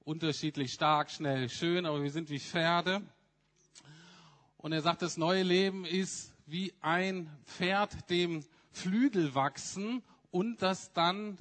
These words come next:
die menschliche Sprache sprechen lernen kann.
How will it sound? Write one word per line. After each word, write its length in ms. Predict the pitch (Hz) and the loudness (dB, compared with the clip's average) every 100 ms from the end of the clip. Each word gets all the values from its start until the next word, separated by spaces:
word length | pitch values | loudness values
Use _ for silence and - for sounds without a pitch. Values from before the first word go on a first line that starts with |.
| 165 | -6
die 80 | 170 | -4
menschliche 560 | 160 175 185 185 175 165 | -2 -2 -4 -4 -4 -6
Sprache 680 | - 151 165 170 160 123 - _ - | -6 -2 0 0 -2 -4 -6 _ -12
sprechen 600 | - - 143 151 - 143 | -12 -6 -2 -2 -2 -2
lernen 520 | 120 117 113 107 101 | 0 0 0 -4 -12
kann. 460 | - 127 107 123 | -8 -8 -8 -12